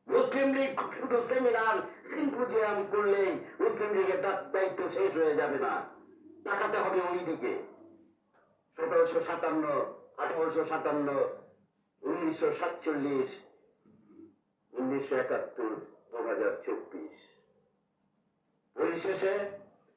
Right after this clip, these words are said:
সত্যি কথা বলতে কি ভাই, আমি শেষ করতে যাচ্ছি। আমি একজন আশাবাদী মানুষ, যেখানে কোনো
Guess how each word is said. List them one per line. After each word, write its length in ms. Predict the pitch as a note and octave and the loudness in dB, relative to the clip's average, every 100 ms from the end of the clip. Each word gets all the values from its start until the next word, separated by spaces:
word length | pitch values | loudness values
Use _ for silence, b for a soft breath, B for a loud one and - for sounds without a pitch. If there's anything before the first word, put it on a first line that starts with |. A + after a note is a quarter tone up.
| _ _ _ _ | _ _ _ _
সত্যি 280 | E3 E3+ F#3 | -2 -2 -2
কথা 240 | F#3+ F#3+ F#3+ | 0 2 2
বলতে 340 | F#3+ F#3 G3 | 2 4 4
কি 140 | F#3+ | 4
ভাই, 320 | E3+ F3+ F#3+ F3+ | 4 4 4 2
আমি 180 | F3+ F3 | 0 0
শেষ 200 | - - | -2 2
করতে 300 | G3 G3 F#3+ | 2 4 4
যাচ্ছি। 400 | F#3 F#3 G3 G#3 G#3 - - - _ _ _ _ _ _ | 2 0 2 2 0 -12 -20 -20 _ _ _ _ _ _
আমি 280 | - C3+ E3+ | -2 0 0
একজন 280 | D#3 D#3 E3 | 0 0 -2
আশাবাদী 440 | E3 F3+ E3+ E3+ | -2 -2 0 0
মানুষ, 360 | E3+ E3 F#3 F#3+ - - - _ _ _ _ _ _ _ | 0 -2 0 -2 -4 -14 -20 _ _ _ _ _ _ _
যেখানে 340 | E3 E3+ F#3+ F#3+ - | -2 2 4 4 2
কোনো 440 | F#3 G3 G3 G3+ | 4 6 6 4